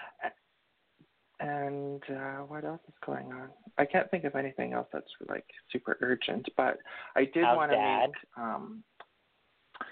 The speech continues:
Speaker 1: you know, my dad, my dad was doing really well. Um,
Speaker 2: Mm-hmm.
Speaker 1: but we found out, like, literally last week,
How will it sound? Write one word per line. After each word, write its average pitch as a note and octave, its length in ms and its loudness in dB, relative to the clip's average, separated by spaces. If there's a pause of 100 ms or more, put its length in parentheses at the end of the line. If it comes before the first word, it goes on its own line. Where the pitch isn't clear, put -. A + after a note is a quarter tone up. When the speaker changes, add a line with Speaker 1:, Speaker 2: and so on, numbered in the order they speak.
(320)
Speaker 1:
you D#3+ 100 4
know, E3 160 8
my E3 160 4
dad, D3 520 6
my C#3+ 140 -6
dad C#3+ 320 4
was B2+ 480 0 (840)
doing D3 380 4
really C3 300 6
well. A#2+ 200 4 (800)
Um, A#2+ 480 -4
Speaker 2:
Mm-hmm. - 1700 -8 (100)
Speaker 1:
but B2+ 280 4
we B2+ 140 -6 (100)
found B2+ 340 -4
out, A#2+ 320 -6 (400)
like, B2 200 2
literally C3 480 2
last A#2 440 -2
week, F2 240 -6